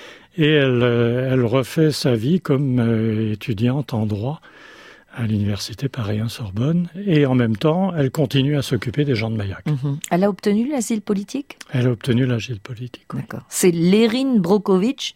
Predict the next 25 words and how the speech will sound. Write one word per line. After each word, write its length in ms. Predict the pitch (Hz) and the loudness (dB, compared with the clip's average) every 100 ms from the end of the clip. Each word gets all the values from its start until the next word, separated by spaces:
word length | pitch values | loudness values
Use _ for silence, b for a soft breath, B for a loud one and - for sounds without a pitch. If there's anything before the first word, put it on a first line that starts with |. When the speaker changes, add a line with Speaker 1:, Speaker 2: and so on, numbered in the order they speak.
| _ | _
Speaker 2:
de, 300 | 165 160 156 - | 0 0 0 -2
de 120 | 139 | 0
Mayak ? 480 | 170 170 120 - - b b b b b b b _ _ | 2 2 -2 -6 -20 b b b b b b b _ _
Speaker 1:
Oui, 200 | 233 220 | 2 2
si 160 | 220 190 | 4 2
vous 160 | 156 143 | 2 2
voulez, 360 | 143 113 123 135 - 127 | 2 2 0 -6 -10 -4
il 60 | |
y 20 | |
a 140 | 123 123 | 0 0
Speaker 2:
Ah. 40 | |
Speaker 1:
beaucoup 320 | 110 113 - | 0 -6 -6
de 60 | 113 | -8
ça, 180 | - 95 90 | -6 -6 -6
oui. 60 | 98 - B B B B B | -12 -16 B B B B B
Speaker 2:
Alors, 440 | - 196 160 139 - _ | -2 0 0 -2 -12 _
pourriez-vous, 760 | - 277 247 240 208 254 330 330 - | -2 0 2 2 2 4 4 2 -8
pour, 560 | 285 285 262 226 170 | 4 4 6 2 2
euh, 180 | 165 156 | 0 0
les 220 | 160 170 | 0 2
auditeurs 340 | 185 170 175 208 | 2 2 -2 0
de 100 | 165 | 0
France 360 | - 185 180 | 0 0 0
Culture, 460 | - 165 - 269 277 | -2 -8 -4 0 2
raconter 600 | 247 240 226 233 269 | 0 2 2 2 -2